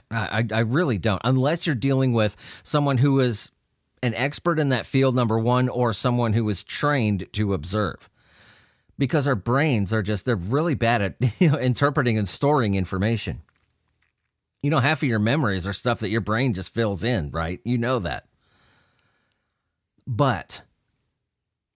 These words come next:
there's one thing in these eyewitness reports that kind of bothers me. Everybody,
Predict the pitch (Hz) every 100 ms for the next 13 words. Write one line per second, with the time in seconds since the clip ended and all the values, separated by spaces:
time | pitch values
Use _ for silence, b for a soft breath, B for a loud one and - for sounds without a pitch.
0 | - 143 120 131 202 202 165 135 139 135
1 | 117 104 107 98 98 95 - 92 - 90
2 | - - 151 185 85 82 95 67 69 65
3 | - B B B B B B B B B
4 | _ 165 196 208 190 175 151 113 110 85
5 | 107